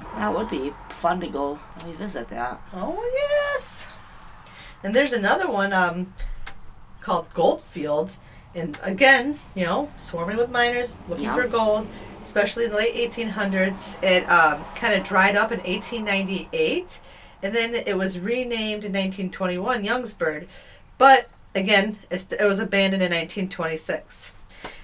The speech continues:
Speaker 2: Um, in nineteen eighty-eight, a defunct city took the route of a few other ghost towns and became a tourist attraction.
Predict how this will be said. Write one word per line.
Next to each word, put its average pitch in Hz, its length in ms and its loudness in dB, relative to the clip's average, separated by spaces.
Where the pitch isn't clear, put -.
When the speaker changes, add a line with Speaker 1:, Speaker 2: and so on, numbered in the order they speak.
Speaker 2:
Um, 208 460 2
in 202 120 -2
nineteen 220 320 0
eighty-eight, 202 720 -2
a 190 80 0
defunct 233 420 -2
city 208 440 0
took 196 300 -8
the 226 120 -4
route 180 400 2
of 185 160 -2
a 170 100 -4
few 202 320 -4
other 180 160 2
ghost 165 340 0
towns 285 320 0
and 208 120 -6
became 196 260 -4
a 180 60 -2
tourist 190 360 2
attraction. - 560 -6